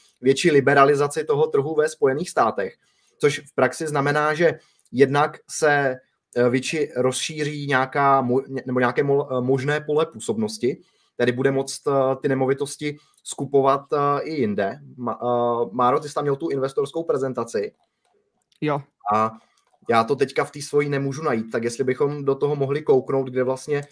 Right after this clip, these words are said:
Speaker 1: Jo, už to mám, už to mám, tak já si to tady přehodím. Tady vidíme vlastně, eh, ty státy, ve kterých, eh, ve kterých, eh, aktuálně, eh, Vichy působí, takže už teď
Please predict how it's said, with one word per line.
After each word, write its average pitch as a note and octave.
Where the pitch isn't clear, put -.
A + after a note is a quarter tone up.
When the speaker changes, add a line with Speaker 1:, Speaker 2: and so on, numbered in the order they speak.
Speaker 1:
Jo, C#3
už B2+
to D3
mám, A2
už -
to D#3
mám, B2+
tak B2+
já A#2+
si A#2+
to A#2+
tady B2
přehodím. A2
Tady A2
vidíme A#2
vlastně, A#2+
eh, A2
ty A2+
státy, C3+
ve B2+
kterých, B2
eh, A#2+
ve A2+
kterých, A#2+
eh, B2+
aktuálně, B2
eh, A2+
Vichy C3+
působí, C3+
takže C#3
už -
teď C#3+